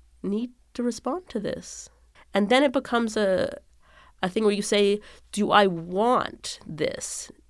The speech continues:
Do I want to spend time talking to this person?"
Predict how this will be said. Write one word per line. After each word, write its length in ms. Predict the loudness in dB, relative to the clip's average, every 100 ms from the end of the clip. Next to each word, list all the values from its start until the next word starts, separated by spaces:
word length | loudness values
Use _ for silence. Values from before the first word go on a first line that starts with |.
| -20
Do 180 | -10 0
I 100 | 2
want 340 | 2 2 2 0
to 80 |
spend 280 | -6 -2 -2
time 520 | -2 -2 -2 -4 -8 -12 -20 -20 _
talking 340 | -2 0 0
to 80 | -6
this 160 | -6 -8
person?" 540 | -8 -8 -8 -8 -12